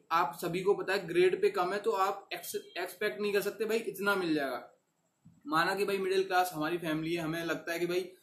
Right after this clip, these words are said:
इतना हमारे लिए बहुत है, मतलब stable है, stable है माना भाई, लेकिन एक time आने के बाद मैं बता रहा हूँ, future को, अ, ध्यान में रखते हुए बता रहा हूँ कि आपकी जहाँ, अ, और जो आपकी grade पे हाई होगी ना, जिन बच्चों की आपके friend होंगे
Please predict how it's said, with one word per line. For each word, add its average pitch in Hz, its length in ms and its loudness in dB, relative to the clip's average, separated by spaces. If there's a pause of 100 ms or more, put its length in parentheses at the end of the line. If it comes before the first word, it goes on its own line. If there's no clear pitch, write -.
(140)
इतना 185 340 0
हमारे 175 320 2
लिए 202 140 6
बहुत 170 420 2
है, 139 80 0
मतलब 156 240 0
stable 175 440 2
है, 110 260 -8 (300)
stable 214 320 2
है 202 340 0
माना 147 220 2
भाई, 135 200 -2
लेकिन 190 240 0
एक 202 260 -2
time 208 200 0
आने 190 280 0
के 202 100 0
बाद 160 340 4
मैं 190 120 -2
बता 143 220 -2
रहा 113 100 -4
हूँ, 110 140 -14 (760)
future 220 360 0
को, 233 240 10
अ, 190 220 0
ध्यान 170 260 0
में 196 80 2
रखते 180 240 0
हुए 185 100 4
बता 143 260 0
रहा 127 80 -8
हूँ 120 100 -12 (380)
कि 202 340 4 (280)
आपकी 202 360 2
जहाँ, 196 580 0
अ, 170 340 -2
और 220 500 2
जो 196 440 2
आपकी 180 220 0
grade 185 340 2
पे 202 120 2
हाई 160 260 0
होगी 165 180 4
ना, 214 100 -2
जिन 202 180 -2
बच्चों 185 280 -4
की 180 100 -2
आपके 170 220 -4
friend 151 300 -2
होंगे 151 260 -2